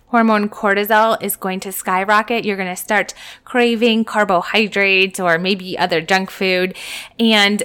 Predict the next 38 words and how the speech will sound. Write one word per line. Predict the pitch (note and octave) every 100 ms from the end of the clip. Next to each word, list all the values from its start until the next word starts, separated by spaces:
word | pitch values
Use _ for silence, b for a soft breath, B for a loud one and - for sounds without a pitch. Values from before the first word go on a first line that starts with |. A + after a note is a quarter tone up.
| -
that | - A3 B3
is | A#3+
going | - G#3+ G3+
to | -
cause | - F#3 F#3
you | G3
to | -
gain | - F3 F3
weight. | D3+ -
You're | G#3 -
also | G3+ G3+ G#3+ G3 G3+ _
maybe | C4 D4+ D4+
gonna | D4 C#4+
feel | C#4 C4 B3
really | A#3 A3+
sluggish | A#3 - A#3 A3 F3+ F3+ - B B
and | A3 A3 G#3+ G#3+ G#3+ -
not | - A3 G#3+ A3 - _ -
get | A#3 B3+
to | B3+
the | A#3+
gym | E4 C#4+ G#3+
or | G3+
feel | G#3+ G#3+
like | G#3 -
exercising | A3+ - A#3 G#3+ F3+ F3+ F3+
regularly. | E3+ D#3 D#3 C3 D3 - - -
So | - C4+
there's | C4+ E4+
some | F#4+ F#4
indirect | - A3 G#3+ G3 F#3+
effects | F#3+ F3 -
from | - F#3
menopause | F3 E3+ - E3 E3+
that | -
cause | - E3 D3 D#3+
weight | D#3 -
gain. | - A#2+ -